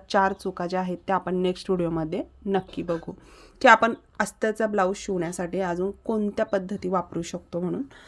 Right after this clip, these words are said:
तर इथे बघू शकता, असा एक, अ, ब्लाऊज घेतलेला आहे, जो मी इथे राखाडी कलर आहे. यामध्ये तर मी सुरुवातीला डायरेक्टली चुका सांगून देणार आहे,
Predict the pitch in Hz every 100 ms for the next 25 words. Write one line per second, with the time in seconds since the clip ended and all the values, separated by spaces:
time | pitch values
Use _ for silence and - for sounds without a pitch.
0 | - - 202 196 202 214 233 240 - 214
1 | - - 190 208 196 196 - 196 180 180
2 | 185 175 175 190 208 202 202 208 208 202
3 | - 180 185 185 185 185 277 - _ _
4 | _ - 190 175 180 180 180 185 180 196
5 | 185 - - _ _ - _ _ _ _
6 | _ - _ _ 226 240 233 220 208 196
7 | 214 208 220 208 190 202 196 190 185 185
8 | 208 208 185 190 202 - 220 196 196 190
9 | 196 190